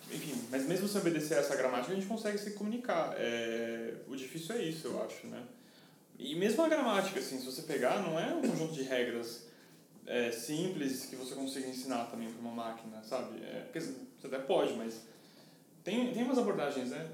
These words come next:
de processamento de linguagem natural que levam,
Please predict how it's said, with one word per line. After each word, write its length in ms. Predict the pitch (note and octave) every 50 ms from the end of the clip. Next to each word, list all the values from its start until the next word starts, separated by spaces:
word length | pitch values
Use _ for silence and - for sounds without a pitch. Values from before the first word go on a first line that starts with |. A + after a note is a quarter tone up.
| - -
de 640 | B2+ B2 A#2+ A#2+ A#2+ A#2+ A#2+ A#2+ A#2 A#2+ A#2 A#2 A2+ -
processamento 360 | B2+ B2 B2 B2 A#2+ A#2+ B2
de 520 | B2 A#2+ A#2+ A#2 A#2 A2+ A2+ A2+ A2+ A2+ - - - - - - -
linguagem 340 | B2 B2+ B2 B2 A#2+ A#2+ B2
natural 440 | A#2+ A#2 A#2+ A#2+ A#2 A#2 A#2 A#2 A2+
que 80 | - A#2+
levam, 220 | A#2 A#2 A2+ A#2